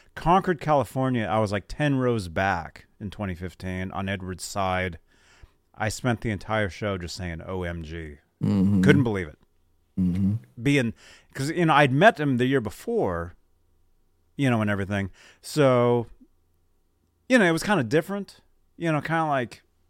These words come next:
Speaker 1: "Ah, he's a regular guy, but he's Eddie Van Halen." But
Speaker 2: Mm-hmm.
Speaker 1: I had never, but to see him, I'd never,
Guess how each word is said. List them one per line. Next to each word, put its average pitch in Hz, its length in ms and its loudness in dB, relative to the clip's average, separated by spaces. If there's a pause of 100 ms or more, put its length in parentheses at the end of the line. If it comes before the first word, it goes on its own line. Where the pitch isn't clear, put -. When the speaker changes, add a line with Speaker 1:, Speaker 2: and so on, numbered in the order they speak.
(140)
Speaker 1:
"Ah, 143 160 -2
he's 123 160 0
a 131 60 -2
regular 135 260 0
guy, 135 180 -2
but 95 120 -8
he's 87 120 -8
Eddie 92 160 -8
Van 82 180 -12
Halen." 127 320 -6 (380)
But 107 280 4
Speaker 2:
Mm-hmm. 107 120 0 (120)
Speaker 1:
I 143 160 4
had 165 120 4
never, 160 220 -2
but 139 140 -4
to 123 80 -10
see 208 180 0
him, 170 200 0
I'd 147 220 2
never, 185 300 0